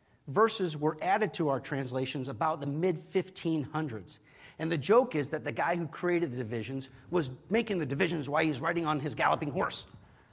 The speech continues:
You know, we're not sure why he made these divisions up. There's no rhyme or reason behind them.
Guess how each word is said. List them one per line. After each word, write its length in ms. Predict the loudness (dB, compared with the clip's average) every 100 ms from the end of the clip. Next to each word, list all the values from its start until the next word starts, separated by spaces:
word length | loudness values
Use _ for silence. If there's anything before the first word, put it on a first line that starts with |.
| _ _ -10
You 80 |
know, 140 | -6 -6
we're 220 | -2 0
not 400 | 2 0 -4 -20 -20 -16
sure 380 | -4 2 4 4
why 280 | 4 4 4
he 100 | 4
made 220 | 2 2
these 140 | -2
divisions 440 | -4 -4 -4 -6 -8
up. 120 | -10
There's 160 | -10 -6
no 140 | -6
rhyme 420 | -4 -4 -4 -6
or 40 | -6
reason 420 | -6 -6 -6 -8
behind 580 | -10 -12 -8 -6 -6 -10
them. 180 | -14